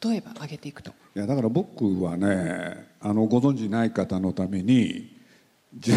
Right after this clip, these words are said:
Speaker 2: <laughs> 自分で経歴を言うのもなんなんですけれど。
Speaker 1: ぜひお願いいたします。
Speaker 2: いや、あの、僕実は映画のプロデューサーをやる前に、徳間書店っていう出版社で。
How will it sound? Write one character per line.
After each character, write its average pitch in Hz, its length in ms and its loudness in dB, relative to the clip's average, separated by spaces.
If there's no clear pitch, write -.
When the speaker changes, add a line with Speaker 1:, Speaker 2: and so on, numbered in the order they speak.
Speaker 2:
<laughs> 127 120 2
自 - 140 -2
分 135 140 4
で 151 80 4
経 139 200 4
歴 135 200 6
を 131 40 8
言 135 140 8
う 127 40 6
の - 160 -2
も 110 80 0
な 101 140 0
ん 104 60 0
な 113 100 4
ん 107 60 2
で 98 100 2
す - 80 -8
け 95 80 -8
れ 80 60 -10
ど。 85 120 -6
Speaker 1:
ぜ 254 120 2
ひ 220 120 0
お 185 40 0
願 175 100 0
い 175 180 -2
い - 20 -2
た 170 80 -4
し 165 180 -4
ま 147 60 -8
す。 - 180 -10
Speaker 2:
い 127 40 4
や、 120 140 6
あ 117 40 4
の、 120 400 6
僕 160 200 4
実 135 200 2
は 101 440 2
映 151 120 2
画 180 120 2
の 175 80 4
プ 175 140 2
ロ 170 120 4
デ 165 60 4
ュ 175 60 6
ー 160 40 2
サ 120 120 2
ー - 20 4
を 92 100 2
や 101 80 2
る 101 120 0
前 104 280 2
に、 82 300 -6
徳 120 220 -2
間 190 140 4
書 190 140 4
店 143 180 4
っ - 80 4
て - 120 -6
い 92 80 0
う 92 60 0
出 - 240 -4
版 160 160 2
社 92 100 -6
で。 98 180 -2